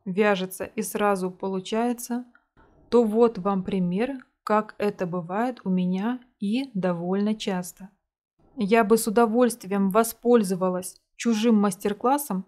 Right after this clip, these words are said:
если бы нашла то, что мне нужно. Но так как я сама до конца не знала, что же мне нужно,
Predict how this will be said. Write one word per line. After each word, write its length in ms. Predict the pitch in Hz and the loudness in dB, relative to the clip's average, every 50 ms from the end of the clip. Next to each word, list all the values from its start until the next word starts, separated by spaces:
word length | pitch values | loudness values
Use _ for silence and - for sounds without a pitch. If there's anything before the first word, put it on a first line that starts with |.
| _ _ | _ _
если 460 | - 208 190 202 233 240 240 233 202 190 | -4 -2 2 2 2 2 2 0 0 0
бы 120 | 190 202 | 2 2
нашла 460 | 190 202 202 196 - 226 240 262 285 285 _ _ | 2 0 0 -2 0 0 0 0 -2 -4 _ _
то, 180 | - 202 214 233 | 2 4 4 4
что 240 | 226 - - 226 208 | 2 0 -4 -2 0
мне 160 | 208 202 208 | 0 0 2
нужно. 520 | 202 196 196 190 180 180 185 185 185 208 - _ - - - - - _ _ _ | 2 0 0 0 -2 -4 -6 -6 -8 -8 -12 _ -20 -20 -20 -20 -20 _ _ _
Но 240 | 214 214 226 247 269 254 | 2 4 6 6 4 2
так 340 | - _ - 262 254 254 | 0 _ 2 2 2 4
как 200 | 254 226 220 - | 2 -2 -2 2
я 160 | 220 226 233 226 | 2 4 4 4
сама 400 | 226 - 233 233 233 233 233 208 | 2 2 2 4 4 4 4 4
до 140 | 190 196 | 2 0
конца 360 | 190 - 220 220 220 - 240 220 | 0 0 0 0 0 2 2 2
не 160 | 208 208 214 | 4 2 2
знала, 380 | 190 208 214 208 202 190 196 | 2 2 2 2 2 0 -2
что 500 | 190 - - - - _ 233 240 247 233 | -4 -6 -8 -10 -2 _ 4 6 8 6
же 160 | 214 185 196 185 | 6 4 2 2
мне 160 | 180 180 180 | 2 0 0
нужно, 560 | 180 185 208 262 247 220 208 180 175 196 | 0 0 0 0 0 0 -2 -2 -2 -6